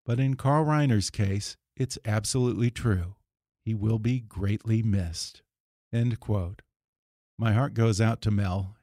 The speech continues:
and to Carl's family. So without further ado, here's a conversation I had with this wonderful man in twenty seventeen.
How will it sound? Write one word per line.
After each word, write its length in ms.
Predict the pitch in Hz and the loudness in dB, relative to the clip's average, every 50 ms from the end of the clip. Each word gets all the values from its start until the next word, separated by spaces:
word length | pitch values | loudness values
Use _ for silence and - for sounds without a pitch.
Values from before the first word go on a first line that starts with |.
| - | -6
and 220 | 139 139 151 160 - | -4 -2 -2 0 -2
to 80 | 135 | -2
Carl's 340 | - - 117 117 117 117 104 | 0 0 2 2 2 2 0
family. 600 | - - 107 101 101 95 92 90 85 90 95 - _ _ _ _ _ _ _ _ | 0 0 2 2 2 0 0 -2 -4 -6 -8 -12 _ _ _ _ _ _ _ _
So 160 | - - 120 | -6 -4 -2
without 360 | 117 120 117 - 123 117 - | 0 0 0 0 -2 -4 -4
further 360 | - - 139 143 147 143 139 127 | -6 -2 -2 0 2 2 4 2
ado, 480 | 117 98 107 117 107 98 92 95 104 - _ _ _ _ _ _ _ - | 4 4 4 4 4 4 2 0 -4 -8 _ _ _ _ _ _ _ -4
here's 240 | - 160 185 160 | -2 -2 0 0
a 60 | 160 143 | -2 0
conversation 760 | - 151 151 151 143 147 131 - - 131 120 110 - 120 | 0 2 2 2 2 0 0 2 2 2 2 2 0 0
I 120 | 110 104 104 | 2 2 2
had 340 | 95 92 107 104 107 117 117 | 2 2 2 2 0 0 0
with 180 | 113 107 - | -2 -2 -2
this 240 | - 110 104 - - | -2 -4 -4 -4 -4
wonderful 500 | 107 101 107 131 151 151 147 - 156 147 | -4 -2 0 0 0 0 -2 -2 -2 0
man 320 | 131 127 117 117 117 123 | 0 0 0 0 0 0
in 140 | 131 113 104 | 0 0 0
twenty 320 | 98 - - 117 117 123 120 | -2 -2 0 0 0 2 0
seventeen. 760 | - - 120 117 123 131 120 - 120 113 107 95 80 85 92 | 0 0 0 0 0 0 0 0 0 0 0 0 -4 -8 -14